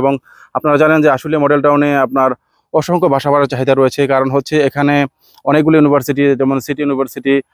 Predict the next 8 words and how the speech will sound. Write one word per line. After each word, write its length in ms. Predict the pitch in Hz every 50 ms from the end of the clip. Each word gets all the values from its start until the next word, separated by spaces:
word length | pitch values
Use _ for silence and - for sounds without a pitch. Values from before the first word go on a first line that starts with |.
| _ _ - -
আপনার 240 | 131 127 139 139 131
ড্যাফোডিল 340 | 117 131 127 143 139 147 143
ইউনিভার্সিটি, 460 | 143 143 139 139 135 123 - 127 135 135
ব্র্যাক 240 | 117 117 120 127 127
ইউনিভার্সিটি, 520 | 139 135 131 135 127 - - 127 135 135 135 - _ - _ -
প্রত্যেকটা 340 | 165 165 - - 175 - 185
ইউনিভার্সিটি 440 | 180 170 151 151 - - 151 156 147
কিন্তু 240 | 160 156 139 147